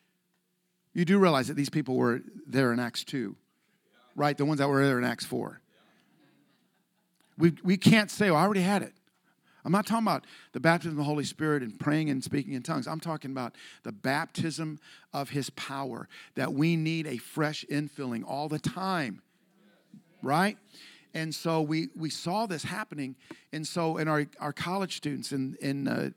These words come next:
in, in, uh, I think it was January, February, we had an outpouring at Texas A and M University. Two hundred, uh, young adults, uh, showed up at the,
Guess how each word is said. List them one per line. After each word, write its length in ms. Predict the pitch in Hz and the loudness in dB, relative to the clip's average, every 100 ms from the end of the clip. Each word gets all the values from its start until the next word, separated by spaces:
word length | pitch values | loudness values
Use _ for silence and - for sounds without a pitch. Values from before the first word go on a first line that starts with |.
| - | -2
in, 260 | 135 143 - | -2 -2 -4
in, 260 | 131 123 156 _ | -4 -4 -8 _
uh, 260 | 123 117 - - | -8 -6 -8 -8
I 40 | |
think 120 | - 180 | -2 0
it 60 | |
was 100 | 151 | 0
January, 400 | - 151 165 135 | 2 2 4 2
February, 640 | - 180 175 147 127 127 123 - - - - | 2 2 4 4 4 2 -4 -14 -20 -10 2
we 100 | 156 | 4
had 140 | 156 | 4
an 100 | 139 | 2
outpouring 720 | 147 175 - - 156 151 147 | 0 0 -2 0 4 4 2
at 200 | 80 - | -4 -6
Texas 360 | 151 156 151 131 | -6 -4 -4 -6
A 200 | 127 151 | -2 0
and 120 | 151 | 2
M 280 | 143 139 139 _ _ | 0 -2 -8 _ _
University. 720 | 139 143 139 180 - - 69 - | 0 2 4 4 2 -4 -6 -4
Two 180 | - 151 | 0 2
hundred, 320 | 156 151 139 - - - - | 4 2 0 -8 -20 -20 -8
uh, 300 | 135 139 - - | -4 -2 -4 -2
young 280 | 143 180 202 | 2 4 6
adults, 480 | 147 - - - - _ _ - | 6 2 -4 -12 -16 _ _ -8
uh, 40 | |
showed 360 | - - 156 156 | -4 2 4 4
up 220 | 151 - | 4 2
at 160 | 143 - | -6 -2
the, 360 | 135 131 - | -2 0 -4